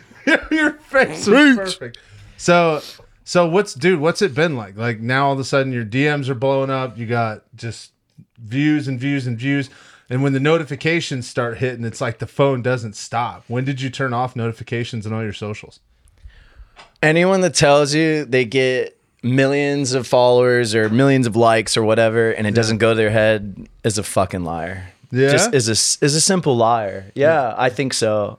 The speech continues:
Speaker 3: It's, it's definitely gone to my head. It hasn't changed me at all, but I'm definitely checking my phone way too much.
Speaker 2: Mm-hmm.
Speaker 3: Like,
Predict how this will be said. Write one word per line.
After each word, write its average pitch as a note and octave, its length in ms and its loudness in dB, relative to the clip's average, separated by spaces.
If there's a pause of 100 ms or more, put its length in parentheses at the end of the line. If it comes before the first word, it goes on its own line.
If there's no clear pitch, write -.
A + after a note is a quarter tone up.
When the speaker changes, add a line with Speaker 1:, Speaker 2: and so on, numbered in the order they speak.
(120)
Speaker 3:
It's, A#2+ 240 -4
it's B2 180 0
definitely C3+ 300 2
gone A#2 220 2
to A#2+ 60 0
my A2 120 0
head. A#2+ 160 2
It C3 60 4
hasn't C3+ 240 -2
changed A#2 440 0
me G#2 140 0
at F#2+ 80 -2
all, F#2+ 240 0
but G2 380 -2 (360)
I'm A#2+ 120 2
definitely B2 340 2
checking B2 320 -2
my A#2+ 140 0
phone G#2+ 480 0
way A2+ 220 2
too C#3 200 -4
much. G2+ 500 -4
Speaker 2:
Mm-hmm. G#2+ 240 0
Speaker 3:
Like, A#2+ 460 2